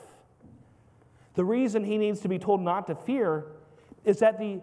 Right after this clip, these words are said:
religious and social expectation of the time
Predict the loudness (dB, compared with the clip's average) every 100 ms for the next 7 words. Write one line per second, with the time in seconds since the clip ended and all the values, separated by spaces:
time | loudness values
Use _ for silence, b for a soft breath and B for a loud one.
0 | -14 -6 0 4 4 2 -6 -6 -12 -6
1 | -6 -4 2 4 4 0 -2 -2 0 0
2 | 0 -4 -4 -4 -2 -2 -2 -6 -6 -4
3 | -2 -2